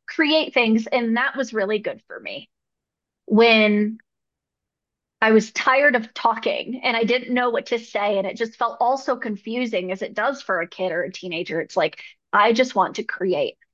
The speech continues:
So I was really thankful for my therapist for that reason. Um, but then I stopped going to therapy, I think a ye-, about a year later.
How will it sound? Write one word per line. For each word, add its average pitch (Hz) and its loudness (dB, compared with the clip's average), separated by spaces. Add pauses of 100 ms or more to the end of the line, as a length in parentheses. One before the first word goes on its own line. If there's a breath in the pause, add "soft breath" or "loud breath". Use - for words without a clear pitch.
So 247 2
I 240 0
was 247 -2
really 339 2
thankful 196 0 (140)
for 226 -4
my 214 -2
therapist 208 -4
for 220 -8
that 196 -2
reason. 220 -2 (200)
Um, 220 -2
but 254 -2
then 285 0
I 339 -2
stopped 226 -6
going 226 0
to 220 -4
therapy, 202 -2 (240)
I 262 -4
think 311 -2
a 339 -2
ye-, 202 -4
about 233 -2
a 220 -2
year 220 0
later. 190 -4